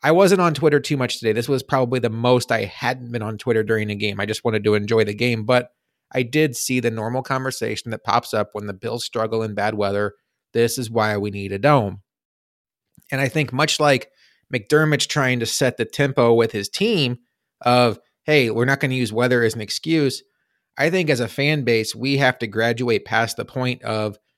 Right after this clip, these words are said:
being upset that we don't have a dome. These are the Buffalo Bills. They're gonna play eight to nine home games every year in Buffalo. Chances are they're gonna run into four or five or six games that have weather that's less than ideal.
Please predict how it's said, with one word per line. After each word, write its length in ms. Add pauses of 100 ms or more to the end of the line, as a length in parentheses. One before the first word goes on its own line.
(160)
being 280
upset 460
that 100
we 140
don't 280
have 220
a 40
dome. 380 (440)
These 280
are 180
the 100
Buffalo 460
Bills. 420 (320)
They're 80
gonna 260
play 380
eight 240
to 100
nine 280
home 280
games 360
every 280
year 280
in 260
Buffalo. 460
Chances 440
are 160
they're 100
gonna 200
run 140
into 200
four 340
or 40
five 380
or 80
six 340
games 440 (380)
that 120
have 180
weather 320
that's 240
less 260
than 140
ideal. 520